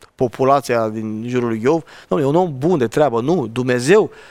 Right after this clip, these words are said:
îi oferă acest calificativ care, Dumnezeu care vede și viața interioară și gândirea lui Iov,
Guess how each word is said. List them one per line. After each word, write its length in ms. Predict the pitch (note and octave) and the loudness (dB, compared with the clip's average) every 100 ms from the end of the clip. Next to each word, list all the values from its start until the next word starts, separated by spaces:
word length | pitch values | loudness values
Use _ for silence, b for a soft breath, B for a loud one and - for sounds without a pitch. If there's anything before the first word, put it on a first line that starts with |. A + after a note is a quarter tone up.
| B B | B B
îi 100 | - | -4
oferă 160 | C3 D#3+ | 0 0
acest 200 | E3+ F#3+ | -2 -2
calificativ 720 | E3+ D3 - B2 A#2+ - F#3+ | -2 -2 -4 -4 -4 -4 -6
care, 360 | - D#3+ D#3 C3+ B | -2 2 2 0 B
Dumnezeu 240 | C3 C3+ D#3+ | -6 -2 2
care 160 | E3+ | 2
vede 180 | D3+ D#3+ | 2 0
și 160 | - D#3+ | -2 -4
viața 300 | C#3+ D#3 D#3 | -2 0 -2
interioară 400 | B2+ A#2 A2+ A2 | -2 -2 -2 -2
și 160 | - | -6
gândirea 520 | B2 C3 C3+ C3 C3 | -6 -4 -2 0 0
lui 140 | A2+ G#2+ | -2 -6
Iov, 380 | G2+ G2+ - | -8 -10 -14